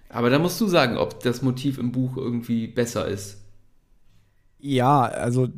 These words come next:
Speaker 2: Anna und ich, wir haben uns, äh, vor der Aufnahme hier schon mal drüber unterhalten, weil wir auch nicht so ganz das Motiv gerafft haben. Und also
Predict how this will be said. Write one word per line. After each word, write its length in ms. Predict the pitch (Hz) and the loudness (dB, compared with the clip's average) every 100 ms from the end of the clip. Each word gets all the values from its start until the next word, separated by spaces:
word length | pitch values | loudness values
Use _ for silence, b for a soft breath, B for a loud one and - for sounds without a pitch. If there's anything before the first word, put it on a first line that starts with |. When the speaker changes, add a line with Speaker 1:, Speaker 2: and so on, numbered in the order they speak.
| - - - - | -14 -20 -16 -10
Speaker 2:
Anna 320 | - 135 143 | -2 2 4
und 100 | 143 | 4
ich, 100 | 143 | 4
wir 60 | 131 | 6
haben 100 | 135 | 6
uns, 220 | 120 - | 4 2
äh, 340 | 127 123 120 | 2 4 2
vor 160 | - 135 | 4 4
der 100 | 117 | 4
Aufnahme 320 | 123 135 127 | 2 2 4
hier 140 | 127 | 4
schon 180 | 123 135 | 2 0
mal 80 | 127 | 0
drüber 340 | 117 120 110 | 0 0 0
unterhalten, 560 | 104 123 117 123 143 127 | 0 2 2 2 2 4
weil 200 | 120 113 | 4 4
wir 120 | 117 | 2
auch 140 | 123 135 | 4 4
nicht 160 | 139 | 2
so 80 | 131 | 2
ganz 220 | 113 110 | -2 -2
das 80 | 117 | -4
Motiv 320 | 117 113 127 | -6 -4 -6
gerafft 380 | - 113 117 - | -2 -2 -2 -2
haben. 220 | 139 139 | -2 0
Und 240 | 123 123 b b b b b b _ _ | 0 0 b b b b b b _ _
also 360 | 123 127 123 | 0 2 0